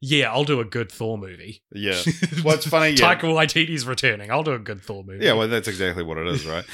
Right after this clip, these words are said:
Speaker 2: But yeah, I, it is funny that, yeah, after doing Thor two, she was like, "No, God, no," and then missed out on the best one.
Speaker 1: Yeah. Yeah. Uh, so she has cancer, and in an effort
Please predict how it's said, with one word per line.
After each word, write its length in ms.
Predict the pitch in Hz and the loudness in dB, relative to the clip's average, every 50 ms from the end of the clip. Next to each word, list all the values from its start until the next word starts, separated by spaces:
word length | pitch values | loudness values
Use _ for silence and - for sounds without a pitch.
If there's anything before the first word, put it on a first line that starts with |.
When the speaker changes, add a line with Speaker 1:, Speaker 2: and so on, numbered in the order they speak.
| - - - - - | -16 -16 -16 -10 0
Speaker 2:
But 140 | - 131 135 | 2 4 4
yeah, 220 | 135 131 120 117 117 | 6 4 4 4 4
I, 100 | 120 135 | 2 2
it 220 | 143 135 135 139 | 4 4 4 4
is 160 | 139 139 127 | 2 2 0
funny 220 | - 139 123 113 113 | 0 -2 -2 -2 -2
that, 300 | 101 107 101 95 98 95 - | -2 -2 -2 -2 -4 -6 -6
yeah, 160 | 107 101 90 92 | -4 -2 0 0
after 160 | 95 - - | -2 -2 -4
doing 480 | 98 98 92 90 90 95 98 90 - - - - - | -4 -4 -4 -4 -6 -8 -10 -12 -14 -18 -20 -20 -14
Thor 180 | - 95 87 92 | -12 -10 -10 -8
two, 260 | - - 92 85 82 82 | -8 -6 -6 -6 -6 -6
she 160 | - - 92 | -8 -8 -8
was 160 | 85 85 80 | -8 -8 -8
like, 320 | 80 80 78 78 78 - | -8 -8 -10 -10 -12 -14
"No, 280 | 85 80 92 92 90 82 - - - _ _ - | -14 -12 -10 -8 -8 -8 -10 -14 -20 _ _ -10
God, 280 | - 95 87 85 87 87 | -6 -4 -2 -2 -4 -4
no," 160 | 85 85 82 | -6 -8 -10
and 100 | 85 85 | -8 -8
then 260 | 90 90 87 87 90 | -8 -8 -8 -10 -14
missed 360 | 90 98 98 92 87 - - 85 | -14 -12 -10 -10 -10 -8 -8 -8
out 100 | 82 82 | -8 -8
on 160 | 82 82 85 | -8 -10 -12
the 80 | 85 | -12
best 220 | 82 85 82 - - | -10 -12 -10 -8 -10
one. 180 | 87 80 80 87 - - | -10 -10 -10 -14 -14 -10
Speaker 1:
Yeah. 240 | 127 117 107 98 92 - - - - - - - - - - - - _ - | -6 -6 -4 -6 -6 -10 -14 -18 -20 -20 -20 -20 -20 -20 -20 -20 -20 _ -8
Yeah. 220 | 123 117 104 92 - _ - | -6 -6 -6 -6 -8 _ 0
Uh, 340 | 147 143 147 139 135 135 147 | 2 2 4 4 2 2 0
so 540 | - - - 156 151 151 151 147 147 147 135 | -2 -2 0 2 4 4 4 2 2 0 0
she 460 | - - - 160 165 165 170 165 147 | 0 0 2 2 2 2 2 0 2
has 220 | 120 143 123 - | 0 0 0 0
cancer, 680 | - - - 139 127 135 135 - - 117 104 98 90 - | -4 -4 -2 0 0 0 0 -2 -4 -4 -6 -8 -10 -12
and 480 | - 123 117 117 113 107 107 104 98 123 - - | -4 -2 0 0 0 -2 -4 -8 -12 -14 -12 -6
in 180 | 135 123 113 110 | -4 -4 -4 -4
an 100 | 110 127 | -4 -2
effort 360 | 127 131 127 - 139 123 | -2 -2 -2 0 -4 -6